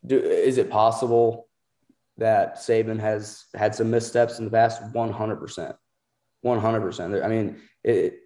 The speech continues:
I wouldn't be surprised if every single Division One head coach has had a recruiting violation that no one has heard of. So, um,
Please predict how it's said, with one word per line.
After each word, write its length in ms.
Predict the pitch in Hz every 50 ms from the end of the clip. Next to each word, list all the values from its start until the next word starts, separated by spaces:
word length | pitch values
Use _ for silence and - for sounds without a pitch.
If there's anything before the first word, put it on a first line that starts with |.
| _ -
I 120 | 113 123
wouldn't 200 | 131 143 143 131
be 60 | 131
surprised 420 | 123 - 113 107 - 113 110 107 107
if 100 | 107 -
every 280 | - 117 127 127 135
single 300 | 127 127 - 127 123 117
Division 340 | 113 110 104 107 107 107 107
One 140 | 104 101 101
head 180 | 101 98 - -
coach 380 | 104 98 95 - - - - _ _ _ _ _ _ _ _ _ -
has 400 | - 110 113 110 98 - - - -
had 200 | 107 107 101 104
a 40 |
recruiting 440 | 101 98 95 92 - 110 95 95 95
violation 520 | 92 87 85 82 85 87 85 - - 80 80
that 120 | 82 73
no 160 | 82 87 80
one 80 | 80 92
has 100 | - -
heard 240 | - 87 82 67 52
of. 140 | 53 - - _
So, 360 | - - 113 104 98 - - - - - _ _ _ _ _ _ -
um, 600 | - 107 110 107 104 101 95 - - - - -